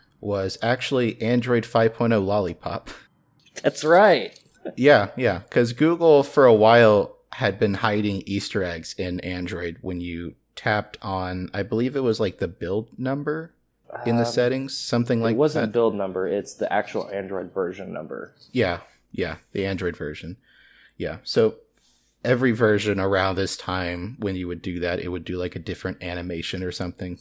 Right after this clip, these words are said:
Speaker 2: Mm-hmm.
Speaker 1: And Android five point oh Lollipop, which was released in October of twenty fourteen, so, like, the year, the, the update preceding all this stuff.
Speaker 2: Yeah.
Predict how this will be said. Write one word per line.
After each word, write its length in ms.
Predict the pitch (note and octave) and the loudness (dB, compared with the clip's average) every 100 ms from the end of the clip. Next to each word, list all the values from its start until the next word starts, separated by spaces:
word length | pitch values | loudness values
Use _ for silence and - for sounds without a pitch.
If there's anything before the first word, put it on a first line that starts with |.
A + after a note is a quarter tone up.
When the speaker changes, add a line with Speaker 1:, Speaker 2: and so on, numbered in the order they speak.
| - | -10
Speaker 2:
Mm-hmm. 340 | G#2 G2+ G2+ G#2 _ _ - | -10 -8 -10 -14 _ _ -4
Speaker 1:
And 560 | G2+ G#2 G2+ F#2+ E2 - _ - | -2 0 -2 -4 -8 -14 _ -2
Android 360 | A2+ A#2+ A#2+ | 0 2 2
five 220 | A#2+ A2 - | 4 2 2
point 120 | G#2+ | 0
oh 60 | F#2+ | 2
Lollipop, 560 | A2 D3+ C3+ A2 E2+ | 4 4 2 0 -2
which 180 | F2+ - | -2 -6
was 160 | F2+ F2 | -6 -4
released 400 | F#2 F#2 - G2 | -4 -6 -8 -6
in 180 | F#2 F#2+ | -4 -4
October 540 | F2+ - B2+ A#2+ G2+ | -4 0 4 4 4
of 100 | F#2 | -2
twenty 260 | - F2 E2 | -4 -8 -6
fourteen, 640 | - D#2 - E2 D#2 E2 _ | -6 -6 -8 -12 -10 -12 _
so, 440 | - - E2 E2+ - _ _ | -10 -6 -4 -6 -10 _ _
like, 280 | F2+ F2 - | -8 -8 -6
the 80 | G2 | -6
year, 480 | F2+ F2+ F#2 E2+ - | -4 -4 -2 -2 2
the, 360 | A2+ - A2 | 2 2 -4
the 240 | - G#2 - | -4 -2 0
update 380 | G#2+ - D3+ - | -2 0 -2 0
preceding 720 | - G2 - F2+ F2+ F2+ F2+ - | -4 -4 -4 -4 -4 -6 -8 -10
all 160 | F#2+ F2 | -6 -4
this 180 | F2 - | -4 -8
stuff. 420 | - F2 - - - - | -8 -8 -10 -16 -20 -20
Speaker 2:
Yeah. 360 | - F#2 E2 | -12 -10 -10